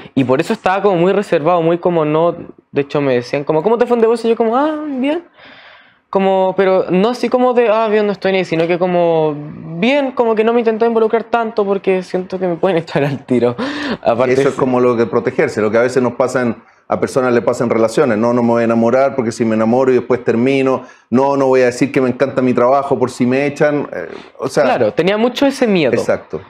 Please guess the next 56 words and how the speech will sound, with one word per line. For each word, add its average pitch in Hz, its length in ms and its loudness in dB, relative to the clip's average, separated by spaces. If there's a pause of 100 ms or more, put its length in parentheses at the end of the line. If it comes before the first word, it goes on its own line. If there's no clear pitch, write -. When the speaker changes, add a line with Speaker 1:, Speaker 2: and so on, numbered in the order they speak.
(140)
Speaker 2:
Que - 80 0
te 180 80 2
Speaker 1:
Mucho - 160 0
Speaker 2:
cierra, 160 300 2
Speaker 1:
ese 104 80 -2
Speaker 2:
el 117 60 2
miedo 139 280 2
te - 80 2
Speaker 1:
Claro, 110 300 2
que 127 180 -2
te 170 140 0
da 180 80 0
muy 208 120 0
cerrado 208 280 -2
por 214 100 2
el 185 100 0
miedo. 127 300 -2 (420)
Pero 131 160 0
después 247 340 -2
caché 262 420 -4
que 220 160 -2
sí - 260 -2
era 170 380 0 (100)
lo 143 160 0
que 139 80 2
tú 131 140 0
decías. - 420 -4 (580)
Si 156 240 0
era 190 280 0
el 165 380 0
"yo 196 180 0
te 196 80 -2
ayudo", 160 560 0 (240)
el 139 180 0
tranquilo, 147 600 -2
vamos 160 260 -4
que 175 80 -16
se 165 140 -10
puede, 170 340 0 (100)
Speaker 2:
Una 120 180 0
Speaker 1:
vamos 110 60 2
Speaker 2:
vez 139 120 2
Speaker 1:
que 143 120 2
Speaker 2:
que 135 200 0
Speaker 1:
se 127 100 0
Speaker 2:
ven-, 110 40 0
<laughs> 147 340 2 (100)
¿viste? 127 220 0
Una 143 200 2
vez 151 160 0
que 151 80 2
venciste 147 500 0
ese 165 180 0
miedo 175 340 2
y 160 100 2
empezaste 147 840 -2